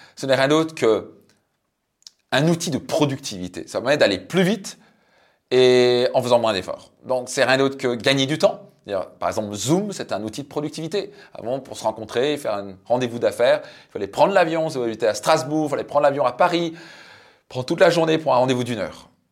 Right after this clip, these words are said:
Ok, là, vous faites un Zoom, bam. Donc, c'est un outil de productivité. Ben, l'intelligence artificielle, c'est un outil de productivité. Ça vous fait parfois gagner quatre fois, cinq fois, dix fois plus de temps. Et surtout, ça vous per-, permet aussi d'économiser pas mal d'argent. Donc, ça permet de, d'automatiser les process, ça permet d'aider, par exemple, la prise de décision.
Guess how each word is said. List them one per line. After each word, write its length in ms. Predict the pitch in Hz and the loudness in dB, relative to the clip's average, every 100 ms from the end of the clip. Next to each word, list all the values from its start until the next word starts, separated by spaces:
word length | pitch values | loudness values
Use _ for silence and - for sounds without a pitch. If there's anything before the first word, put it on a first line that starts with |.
| _ | _
Ok, 160 | 95 131 | -4 0
là, 260 | 131 120 | 4 4
vous 60 | 127 | 2
faites 180 | 120 101 | -2 -6
un 120 | 92 | -4
Zoom, 360 | 92 151 147 - - - - _ _ | -2 -2 -2 -8 -10 -12 -12 _ _
bam. 280 | 113 95 - - | 2 2 0 -14
Donc, 140 | 107 | -12
c'est 80 | - | -8
un 40 | 117 | -8
outil 180 | 127 | -8
de 40 | 165 | 0
productivité. 520 | 233 285 135 107 101 | 2 0 -2 -8 -8
Ben, 140 | 107 | -6
l'intelligence 440 | 104 107 131 127 131 | -4 -6 -4 -4 -4
artificielle, 480 | 135 190 180 139 135 | -6 -8 -2 -2 0
c'est 100 | 123 | -4
un 100 | 113 | -6
outil 360 | 101 110 107 - - _ | -8 -10 -10 -14 -20 _
de 60 | - | -20
productivité. 500 | - 85 - - - | -16 -18 -18 -20 -20
Ça 100 | - | -16
vous 120 | 92 - - | -16 -18 -20
fait 220 | - 98 | -14 -12
parfois 260 | 95 98 113 | -6 -4 -4
gagner 400 | 101 101 107 107 - | -4 -4 -4 -4 -6
quatre 180 | - 117 | -4 -2
fois, 140 | 127 117 | 0 0
cinq 200 | - - | -2 -4
fois, 200 | 120 104 | -2 -2
dix 180 | 101 | -4
fois 200 | 139 131 | -2 -2
plus 160 | - 110 | -2 -6
de 80 | 101 | -2
temps. 260 | 101 226 - - - _ - | 2 2 0 -12 -20 _ -8
Et 60 | |
surtout, 180 | 110 104 | -8 -8
ça 120 | 131 | -6
vous 60 | 98 | -2
per-, 260 | 98 92 - - | 0 0 -2 -4
permet 180 | 107 113 | -2 -2
aussi 180 | 110 117 | -6 -6
d'économiser 420 | 98 98 95 107 | -8 -8 -8 -6
pas 120 | 101 | -4
mal 160 | 98 90 | -2 -2
d'argent. 240 | 85 - | -6 -6
Donc, 180 | 123 160 | 2 0
ça 260 | - - - | 0 -18 -8
permet 220 | 139 160 | 0 2
de, 240 | 160 135 135 - | 4 4 2 -6
d'automatiser 400 | 127 113 110 113 | -4 -4 -4 -4
les 40 | |
process, 360 | 113 98 - 82 | -6 -8 -10 -12
ça 40 | |
permet 320 | - 107 123 - - | -8 -4 -4 -6 -16
d'aider, 380 | 107 139 131 135 | -8 -2 0 0
par 120 | 127 | 0
exemple, 180 | 110 117 | 0 0
la 80 | 98 | -2
prise 240 | - 139 | -2 -8
de 100 | 113 | -6
décision. 600 | 95 120 117 - 104 101 | -4 -2 -4 -6 -6 -8